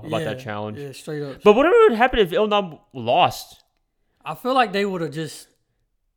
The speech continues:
Speaker 1: Took him out? Like,
Speaker 2: Yeah, yeah, did something
Speaker 1: or maybe
Speaker 2: else.
Speaker 1: fake his death or something like
Speaker 2: Yeah,
Speaker 1: that? Yeah.
Speaker 2: something like that. Who knows?
Speaker 1: Yeah,
Speaker 2: That
Speaker 1: because th-, th-, there, uh, was he at risk?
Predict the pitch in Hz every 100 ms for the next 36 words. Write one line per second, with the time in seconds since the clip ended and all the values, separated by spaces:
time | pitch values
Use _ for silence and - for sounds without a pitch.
0 | _ _ - 139 117 104 135 - 117 135
1 | 135 165 180 180 165 143 131 139 139 143
2 | 139 143 135 127 147 139 135 135 127 101
3 | 110 113 120 123 117 117 120 117 - 117
4 | 101 98 95 - 135 135 123 113 123 120
5 | 117 _ _ _ _ _ _ _ _ _
6 | _ _ _ _ _ _ _ _ _ _
7 | 202 175 139 131 117 _ _ _ _ _
8 | _ _ - 156 156 170 170 143 151 156
9 | 151 151 170 - _ _ _ _ _ -
10 | - - - 180 190 240 190 165 214 214